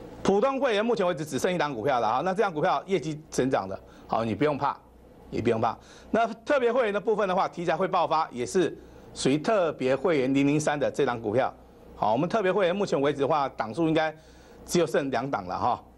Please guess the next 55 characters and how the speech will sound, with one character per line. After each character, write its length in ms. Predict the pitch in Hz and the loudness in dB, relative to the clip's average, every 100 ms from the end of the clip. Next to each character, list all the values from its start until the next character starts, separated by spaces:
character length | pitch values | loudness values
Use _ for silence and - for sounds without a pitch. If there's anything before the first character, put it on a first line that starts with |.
| - | -6
两 220 | 92 120 | -2 0
档 160 | 113 92 | -2 -2
哈。 160 | 113 - - - - | -4 -4 -20 -20 -4
那 220 | 196 208 | 0 0
你 100 | 165 | 0
要 80 | 190 | 0
留 200 | 160 180 | 2 0
意 40 | |
到 120 | 185 151 | 0 -2
反 200 | 110 104 | -4 -2
弹 220 | 113 127 - | -2 -4 -4
不 80 | 185 | -4
抢 200 | - 104 | -4 -4
进， 240 | 156 131 - - - - - - - - | -2 -4 -6 -20 -20 -20 -20 -20 -14 -2
逢 220 | 139 180 | 0 2
高 300 | 185 180 175 - - | 0 0 -2 -10 -12
你 100 | 107 | -4
应 80 | |
该 140 | 139 143 | -2 0
做 140 | 147 | -2
出 80 | 131 | 0
个 60 | 127 | -2
调 200 | - 107 | 0 -2
节。 300 | 104 104 113 - - - - - - | 0 0 0 -8 -20 -20 -18 -18 -4
好， 240 | - 101 - | -2 -2 -2
那 160 | 175 190 | -2 0
你 260 | 147 120 - | -2 -6 -4
落 260 | 226 285 196 | 0 2 2
底 320 | - 151 110 | -2 -6 -4
之 200 | - 165 | -2 0
后 160 | 180 139 | 2 0
啊， 180 | 107 - - - - - - - | -2 -8 -20 -20 -20 -20 -12 0
严 100 | 165 | 2
老 140 | 143 | 2
师 100 | 147 | 0
会 140 | 151 156 | 0 0
发 160 | 139 | 0
简 120 | 113 | -2
讯 140 | 95 107 | -6 -2
给 140 | 104 | -2
你， 100 | 98 98 - - | -2 -8 -14 -2
啊， 100 | 104 | -2
希 200 | - 160 | 2 2
望 200 | 160 113 - - - - | 2 -2 -14 -20 -16 -4
老 100 | 104 | -2
师 100 | 127 | 0
会 140 | 143 | 0
帮 140 | 135 107 | -2 -2
你 40 | |
做 120 | 135 | 0
到 40 | 120 | 0
个 60 | |
重 240 | 107 117 104 | 0 -2 0
压 200 | 107 | 0
哈。 120 | 104 | 0